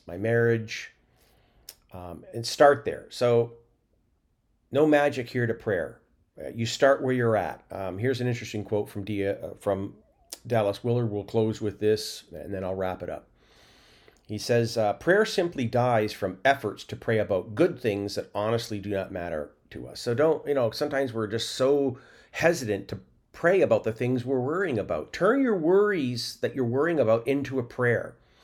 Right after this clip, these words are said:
If you're worried about your business, pray about your business. If you're worried about your kids' pr-, business, pray about what your kids are doing and that, that it will succeed. Sometimes we think, "Well, that's not a, that's not a right prayer." You know, the right prayer is,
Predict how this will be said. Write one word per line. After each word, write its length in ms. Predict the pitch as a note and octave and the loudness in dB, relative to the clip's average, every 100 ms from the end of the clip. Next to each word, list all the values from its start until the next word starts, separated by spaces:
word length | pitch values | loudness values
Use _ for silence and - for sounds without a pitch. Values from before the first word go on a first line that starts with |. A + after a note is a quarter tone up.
| _ - - - - _ _ _ _ _ _ | _ -20 -20 -20 -20 _ _ _ _ _ _
If 100 | - | -8
you're 80 | D#3+ | -2
worried 220 | G3 B3 | 0 2
about 200 | F3+ D#3+ | 2 2
your 120 | A#2+ | -2
business, 500 | A#2 E3+ F#3 A2+ G#2+ | 2 2 2 -2 -2
pray 220 | - G#3+ D4+ | 0 2 4
about 220 | C#4+ D4+ | 2 0
your 100 | B3+ | 0
business. 480 | A#3 E4 - - - | 0 0 -2 -6 -8
If 80 | B2 | -10
you're 100 | D3 | -6
worried 160 | A#2 | -2
about 200 | F#2 - | -2 -2
your 80 | C3 | -6
kids' 280 | B2 - - | -2 -2 -2
pr-, 260 | - - | -6 -2
business, 720 | A#2 G#2+ A2+ G#2+ A#2 C3+ - - _ _ | -2 -2 -4 -2 -4 -6 -10 -16 _ _
pray 180 | - A#3+ | -2 2
about 420 | A#3 G#3 - - | 4 4 0 -4
what 160 | - - | -10 -6
your 120 | - | -6
kids 320 | - G3+ F3 | 2 2 2
are 80 | C#3+ | -2
doing 420 | A2 G2 D#2+ C2 - _ _ _ _ _ - | -2 -2 -4 -8 -18 _ _ _ _ _ -6
and 140 | B2 | -2
that, 100 | B2 | 0
that 160 | C3+ - | -2 -2
it 180 | E3+ E3+ | -4 -4
will 100 | D3 | -4
succeed. 540 | A#2+ A2+ - A2+ F2 | -6 -8 -8 -8 -6
Sometimes 260 | - C#3 C#3+ | -6 -4 -4
we 80 | C3 | -6
think, 180 | C3 A#2+ | -6 -4
"Well, 100 | C3+ | -2
that's 240 | E3 - | -4 -4
not 180 | E3+ C3 | -2 0
a, 140 | A2+ A#2+ | 0 -2
that's 220 | C#3+ - | -6 -4
not 120 | D3 | -2
a 40 | |
right 340 | B2+ A2+ A#2 A#2 | 0 0 -2 -4
prayer." 520 | - A2+ F#2+ D2+ D#2 - | -6 -2 -2 -4 -10 -8
You 100 | A2+ | -8
know, 120 | G2 | -6
the 80 | F#2+ | -2
right 240 | B2 C#3 | 0 0
prayer 360 | - A#2 G#2+ G2+ | -2 0 0 0
is, 260 | F#2+ F#2+ | -2 -4